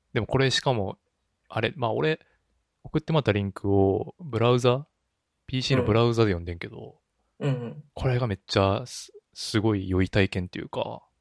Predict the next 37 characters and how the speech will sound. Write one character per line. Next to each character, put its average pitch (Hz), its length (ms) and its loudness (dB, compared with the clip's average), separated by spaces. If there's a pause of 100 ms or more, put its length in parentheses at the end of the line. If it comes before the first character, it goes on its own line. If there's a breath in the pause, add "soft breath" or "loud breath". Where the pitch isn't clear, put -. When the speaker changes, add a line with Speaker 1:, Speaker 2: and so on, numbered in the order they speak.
(240)
Speaker 2:
あ - 80 10
ー、 139 220 8
は 127 160 -2
い - 20 2
は 117 40 -4
い 120 40 -6
は 113 60 -6
い - 20 -8
は - 420 -14
い。 - 40 -6
Speaker 1:
感 117 200 -2
動 107 160 6
し - 80 4
た、 - 200 -10
す - 140 -14
ご 87 120 -16
い。 - 20 -20 (140)
な 104 140 -8
ん 95 40 -10
て - 80 -12
い 101 40 -10
う - 20 -18
か。 - 80 -6
Speaker 2:
ね、 - 180 -2 (160)
あ 147 80 2
れ 143 60 0
快 170 200 0
適 160 160 -6
っ 147 40 -2
す - 140 -10
よ - 60 -10
ね、 - 60 -14
Speaker 1:
そ - 160 -4
う。 95 60 2
Speaker 2:
結 90 100 -6
構 - 180 -18
ね。 - 80 -20